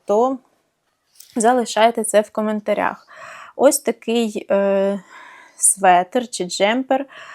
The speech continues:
пуловер називається, тут з бульбашковим візерунком. В першому номері, ем, багато моделей було з бульбашковим візерунком. До речі, з першого журналу я зв'язала два вироби, і ще є декілька, які я би хотіла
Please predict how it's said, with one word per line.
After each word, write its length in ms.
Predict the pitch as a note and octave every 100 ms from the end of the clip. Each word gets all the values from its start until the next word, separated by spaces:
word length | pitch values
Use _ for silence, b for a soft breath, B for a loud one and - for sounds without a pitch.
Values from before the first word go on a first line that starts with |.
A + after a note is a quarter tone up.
| B B
пуловер 580 | A#3 A3 F#3+ F3 G#3+ B3+
називається, 720 | C#4+ C#4 C#4 C4+ C4 C4 -
тут 220 | A#3+ A#3
з 60 | G#3+
бульбашковим 720 | G#3 G#3 G#3 - B3+ C4 B3
візерунком. 640 | A3+ G#3+ A3 G3 F3+ -
В 80 | E3
першому 520 | - A3+ A3+ - G#3
номері, 580 | G3+ G#3+ D4 F#4 D#4 C#4+ C#4 B B B B
ем, 420 | - G#3 G3+ F#3 -
багато 640 | G3 A3+ B3 A3 F3 F#3+
моделей 520 | F#3 F#3 G#3 D4 E4
було 320 | A3+ G3 G3+ A#3+
з 60 |
бульбашковим 760 | G#3+ G3 F#3 F#3 - A3 A3+ G#3+
візерунком. 600 | G#3 G3+ F#3 F3 - F#3+
До 80 | G#3+
речі, 240 | A#3+ -
з 60 | -
першого 460 | A#3 A#3 A3 G3+
журналу 460 | G3 G3 G#3+ A3 G#3
я 200 | F#3+ G3
зв'язала 500 | F#3+ G3 G3 G3 F#3+
два 320 | F3+ G3 F3+
вироби, 500 | F3+ B3+ D#4+ A3 A3
і 140 | - G3
ще 320 | - - G#3
є 320 | F#3+ F#3+ F#3 - B B B
декілька, 520 | G3 A3+ C#4+ E4+ -
які 320 | G3+ G3+ A3+ A3+
я 180 | G#3
би 140 | G3+ G3+
хотіла 680 | - F#3+ - A3 A3+ G#3+